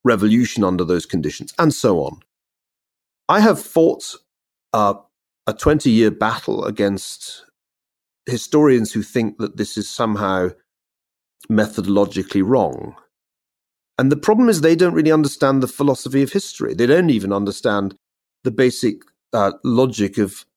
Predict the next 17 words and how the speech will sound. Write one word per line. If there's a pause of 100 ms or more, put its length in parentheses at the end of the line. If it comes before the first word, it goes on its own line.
(220)
arguments
about
causation,
which
any, (440)
anybody
trained
as
a, (180)
as
a
lawyer
understands. (640)
One
can't
really
make